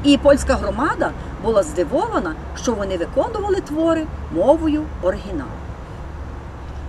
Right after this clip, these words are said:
Францішик Карпінський тісно пов'язаний з історією нашого Отинійського костелу. Тут працював священником його брат, тут похований його батько,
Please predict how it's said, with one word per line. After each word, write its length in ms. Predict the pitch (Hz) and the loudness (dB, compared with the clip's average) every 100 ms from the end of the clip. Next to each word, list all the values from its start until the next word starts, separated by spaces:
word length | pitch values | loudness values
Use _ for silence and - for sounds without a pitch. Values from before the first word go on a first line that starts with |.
| - - - - - - - - | -10 -12 -12 -14 -12 -12 -14 4
Францішик 440 | 269 294 554 523 | 6 8 8 6
Карпінський 560 | - 349 - 330 339 359 | 4 4 6 6 6 4
тісно 320 | - 440 415 | 4 -2 -2
пов'язаний 760 | - 285 233 254 269 311 311 294 | 2 4 6 4 6 4 4 2
з 140 | 254 220 | -2 -4
історією 540 | 233 320 381 381 381 | -2 -2 2 4 6
нашого 400 | 262 269 269 294 | 4 4 2 0
Отинійського 560 | 233 208 208 214 - 202 | 0 -4 -6 -8 -6 -6
костелу. 460 | - - - 156 139 - - | -6 -8 -6 -4 -4 -8 -6
Тут 100 | - | -6
працював 640 | - - 196 220 208 214 | -6 -6 -6 -4 0 0
священником 800 | - 226 - 320 427 269 170 147 | 0 -8 -2 -2 2 2 2 -4
його 180 | 139 135 | -4 -6
брат, 360 | 139 143 226 262 - - - - - | -6 -4 -4 -6 -10 -12 -12 -12 2
тут 160 | 494 | 2
похований 760 | - 392 - 294 320 294 285 277 349 | 4 -2 6 8 8 6 4 2 -4
його 240 | 330 285 254 | -4 -4 -4
батько, 560 | 247 240 285 - - | -4 -4 -6 -10 -12